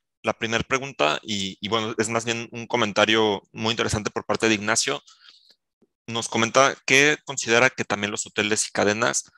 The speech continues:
deben de dejar de tenerle miedo a la, a ciertas O T As y turoperadores, incluso manejando tarifas públicas, ayudaría a reducir la disparidad. O sea, que, que, que realmente el hotel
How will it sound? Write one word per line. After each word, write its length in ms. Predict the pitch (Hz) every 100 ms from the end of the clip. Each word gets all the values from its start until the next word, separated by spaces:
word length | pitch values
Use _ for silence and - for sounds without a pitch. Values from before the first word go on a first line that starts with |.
| _ _ _
deben 360 | 104 107 110
de 80 | 113
dejar 200 | 95 98
de 80 | 98
tenerle 260 | 95 98 98
miedo 240 | 117 120
a 60 | 117
la, 80 |
a 140 | 101 101
ciertas 320 | 104 - -
O 80 | 101
T 180 | 104 101
As 140 | -
y 20 |
turoperadores, 800 | - 95 92 - 95 107 127 -
incluso 420 | 98 92 101 -
manejando 540 | 113 107 98 - 98 104
tarifas 640 | 98 95 - 104 - - - _ _ _
públicas, 680 | - 113 123 - 143 - - - - _ _ _ _ 101
ayudaría 600 | 98 95 95 101 104 -
a 80 | -
reducir 560 | 113 98 - 101 98 - _ _ -
la 140 | 101
disparidad. 540 | 101 - 95 92 92 - -
O 100 | -
sea, 100 | -
que, 260 | - 101 92 _
que, 260 | 104 98 98
que 100 | -
realmente 380 | 104 107 110 123
el 80 | 110
hotel 340 | - 110 110